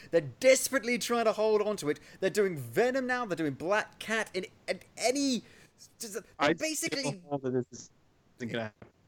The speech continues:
Speaker 1: Yeah,
Speaker 2: I,
Speaker 1: they
Speaker 2: I'm just gonna stop the film division. Um, so my last fun fact about the film is that, uh, Amazing Spider-Man Two, Electric Boogaloo, is the only Spider-Man film where the villains don't ultimately discover that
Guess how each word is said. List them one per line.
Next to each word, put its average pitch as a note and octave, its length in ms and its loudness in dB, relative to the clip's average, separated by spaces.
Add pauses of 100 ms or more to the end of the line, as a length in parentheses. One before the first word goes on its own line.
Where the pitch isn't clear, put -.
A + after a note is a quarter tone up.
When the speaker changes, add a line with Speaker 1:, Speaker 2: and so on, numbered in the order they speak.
(200)
Speaker 1:
Yeah, G3 320 -14
Speaker 2:
I, A#2+ 80 -2
Speaker 1:
they C3+ 160 0 (180)
Speaker 2:
I'm C3+ 120 -12 (520)
just - 120 -20
gonna A#2+ 120 -8
stop - 220 -20 (280)
the A#2+ 80 -20
film A#2+ 180 -4
division. A#2 440 -12 (840)
Um, C3 340 2 (120)
so C3+ 380 0
my C#3+ 100 4
last D3+ 240 4
fun C3 140 0
fact A#2+ 280 0
about A2+ 340 0 (340)
the B2+ 80 -8
film A2+ 260 -2
is A2 120 -6
that, A2+ 200 -2 (240)
uh, A2+ 200 -2 (280)
Amazing C3+ 200 4
Spider-Man B2 340 2
Two, A#2 240 0
Electric A2+ 280 0
Boogaloo, A2+ 480 2
is A2+ 160 -4
the B2 180 -4
only C#3 420 2
Spider-Man A#2+ 560 2
film A#2 480 2
where B2 80 0
the A#2 120 0
villains C3 640 2
don't C3+ 380 2
ultimately B2+ 460 4
discover A2+ 680 2
that A#2 180 -2